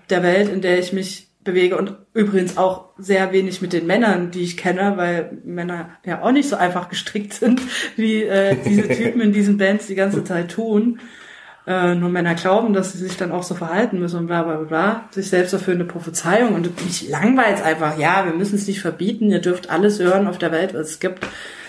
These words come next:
Speaker 1: Aber, pf, man kann auch ganz viel anderes hören.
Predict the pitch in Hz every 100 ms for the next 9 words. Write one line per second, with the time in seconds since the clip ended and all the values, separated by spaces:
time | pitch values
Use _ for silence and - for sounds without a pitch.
0 | - - 180 170 160 160 - 180 175 170
1 | 175 - - 214 180 151 170 160 - 160
2 | 160 147 147 151 151 143 - 165 156 170
3 | -